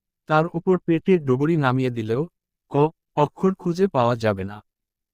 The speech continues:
স্কুলের হেডমাস্টারের চেহারা মনে করতেই আমার আজও জল তেষ্টা পেয়ে যায়। এই লেখাটি নজরুলের কৈশোরের দুষ্টুমি,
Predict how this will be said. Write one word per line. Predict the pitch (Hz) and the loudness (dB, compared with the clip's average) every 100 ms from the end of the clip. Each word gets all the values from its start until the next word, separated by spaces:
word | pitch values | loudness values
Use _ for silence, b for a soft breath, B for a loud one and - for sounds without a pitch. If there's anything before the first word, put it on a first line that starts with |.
| _ _ - | _ _ -12
স্কুলের | - 180 208 208 - | -2 2 2 2 2
হেডমাস্টারের | 147 151 156 - 147 147 156 - | 0 2 -2 -2 -2 -2 -4 -8
চেহারা | 127 143 151 | -4 0 0
মনে | 143 131 147 | 0 -2 -4
করতেই | - 147 151 175 160 | 0 0 2 -2 0
আমার | 120 113 131 151 - | -2 0 0 -2 -4
আজও | 120 143 147 | -4 -2 -2
জল | 135 131 143 | 0 -2 -2
তেষ্টা | 151 - 156 | -6 -4 -4
পেয়ে | 139 127 | -2 -4
যায়। | 113 104 104 _ _ _ _ - | -4 -8 -12 _ _ _ _ 0
এই | 170 185 | 4 4
লেখাটি | 165 165 214 214 190 | 2 0 -2 0 0
নজরুলের | 139 143 151 151 147 | 0 0 0 0 0
কৈশোরের | - 143 165 160 147 | -2 -2 0 -2 -2
দুষ্টুমি, | 135 - 170 131 135 | -6 -6 -2 -2 -2